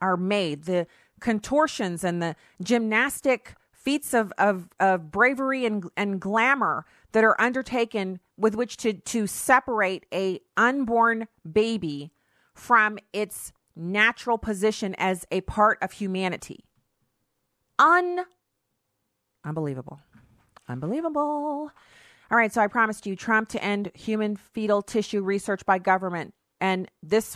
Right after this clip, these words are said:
one is by the Associated Press, so of course their subheading is A Victory for Abortion Foes. So you guys know, I told y'all a long time ago, and I, I keep saying I'm gonna have a t-shirt made, that, you know, what they do is they'll say,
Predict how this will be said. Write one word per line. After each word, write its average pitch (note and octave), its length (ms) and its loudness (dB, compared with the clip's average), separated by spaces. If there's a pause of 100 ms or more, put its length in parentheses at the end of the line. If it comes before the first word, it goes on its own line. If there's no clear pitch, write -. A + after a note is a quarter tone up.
one F#3+ 280 -2
is E3+ 200 -8
by F3 140 4
the F3 140 -2
Associated F3+ 480 -4
Press, F#3 340 0
so F3+ 100 0
of E3 120 -2
course F3 280 -2
their E3+ 140 -4
subheading E3+ 560 0
is D3+ 320 -6 (1500)
A G3 120 0
Victory D#3+ 540 -6
for D3+ 340 -8
Abortion D3+ 600 -6
Foes. A#2 560 -10 (380)
So A#3+ 120 -2
you B3+ 100 2
guys A#3+ 240 4
know, G#3 320 0
I G#3+ 120 2
told A3 260 -2
y'all F#3+ 180 4
a - 20 -4
long F3+ 200 -2
time F3 200 -4
ago, D#3 160 -2
and D#3+ 80 -2
I, - 160 0
I A#3 140 -2
keep E4+ 300 -4
saying A#3+ 280 -2
I'm G#3 60 -2
gonna F#3+ 140 -4
have F#3 160 -2
a F3 40 -12
t-shirt F#3 380 -4
made, C3+ 300 -8 (920)
that, G3 380 4
you G#3+ 140 -4
know, A3+ 100 2
what G3+ 140 0
they G3 100 0
do G#3+ 140 0
is G3 100 2
they'll F3+ 100 0
say, D#3+ 340 0